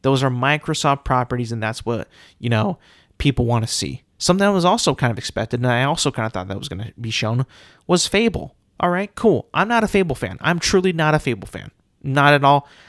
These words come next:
Haven't played a single Fable. I've heard people love Fable. I've seen com-, I've seen, like, gameplay. I've seen, like, some things of Fable. I can't understand why people like it, but to each his own, right?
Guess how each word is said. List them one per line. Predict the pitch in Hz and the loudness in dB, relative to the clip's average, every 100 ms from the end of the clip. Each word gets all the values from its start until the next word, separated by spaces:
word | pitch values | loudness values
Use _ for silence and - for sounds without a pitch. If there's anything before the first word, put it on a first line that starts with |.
| _ _ _ | _ _ _
Haven't | - 165 175 170 | 2 4 4 2
played | 185 | 2
a | 160 | 2
single | 165 156 | 0 -2
Fable. | 156 143 131 139 135 _ - | -2 -2 0 -2 -4 _ -6
I've | - | 0
heard | 147 | 0
people | - 147 135 | 0 -4 -2
love | 123 131 139 | 0 2 2
Fable. | 143 139 131 131 - | 0 0 -2 -4 -4
I've | 135 | -4
seen | - - 147 151 151 - _ _ _ _ _ | -2 -2 0 0 -2 -6 _ _ _ _ _
com-, | - 135 123 | -2 -2 -2
I've | 127 123 | -6 -2
seen, | - 151 | -2 0
like, | 123 - | -2 -4
gameplay. | 135 139 127 143 139 127 - - _ - | 0 0 2 2 2 0 -12 -20 _ -4
I've | 131 | 0
seen, | - 139 127 | 0 0 -2
like, | 127 - _ _ _ _ _ _ _ _ _ _ - | -4 -6 _ _ _ _ _ _ _ _ _ _ -12
some | - - 147 170 | -4 0 0 0
things | 180 180 185 | 0 2 2
of | 196 | 2
Fable. | 190 190 196 220 - - | 2 2 2 0 -2 -6
I | 139 | -6
can't | - 160 165 143 | -4 -2 -2 0
understand | 139 139 160 135 117 | 0 0 0 -2 -2
why | 110 127 | -4 -4
people | 135 - 113 | -6 -6 -6
like | 101 120 | -4 -4
it, | 185 - - - - _ | -4 -6 -14 -20 -20 _
but | 190 185 | 0 2
to | 175 | 0
each | 185 170 | 2 2
his | 156 | 4
own, | 156 - | 2 0
right? | - 139 | -2 -2